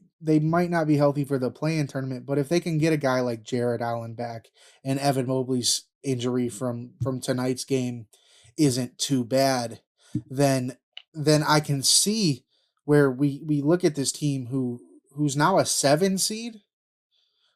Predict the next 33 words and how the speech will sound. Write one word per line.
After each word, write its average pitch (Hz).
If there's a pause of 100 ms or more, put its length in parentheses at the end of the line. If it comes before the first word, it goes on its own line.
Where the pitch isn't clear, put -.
(140)
who 196
shouldn't 156
be, 117
because 175
this 254
Cavs 208
team 180
is 123
better 143
than 131
they're 123
playing 139
right 123
now. 120 (360)
Heck, 170
they 160
were, 170 (260)
they 185
are 247
only 220
the 165
seventh 180
seed 247 (260)
because 151
they 196
have 196
played 170
absolutely 147
terribly 202 (420)
since 196
the 208
All-Star 208
break, 214